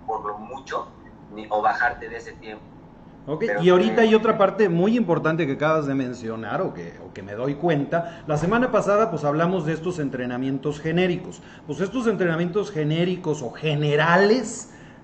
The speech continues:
Speaker 2: eh, pues, no tienen esta particularidad o, eh, esta, eh, eh, pues, ahora sí, hecho a la medida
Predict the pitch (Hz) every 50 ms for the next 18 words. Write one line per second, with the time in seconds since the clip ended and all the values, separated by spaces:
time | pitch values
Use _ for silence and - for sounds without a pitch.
0 | - - 123 131 127 - - - 143 139 131 151 165 180 196 190 - - 208 214
1 | 226 220 220 226 233 240 240 233 226 220 208 208 202 - - - - 233 220 214
2 | - - 196 180 160 156 - - 165 143 - - 160 147 139 139 135 131 135 135
3 | 135 139 143 143 156 170 196 202 - - - - - - - - - - 156 160
4 | 165 175 196 220 226 226 - - - 131 143 156 151 147 - 147 156 170 160 -
5 | - - 202 196 196 196 196 196 190 - - 143 147 147 143 143 143 143 143 139
6 | 139 139 135 139 127 127 131 131 131 131 131 123 - - - 135 120 120 156 170
7 | 185 156 151 185 190 196 - 170 185 180 180 - 208 202 185 175 160 147 147 143
8 | 135 135 160 170 160 185 220 214 - -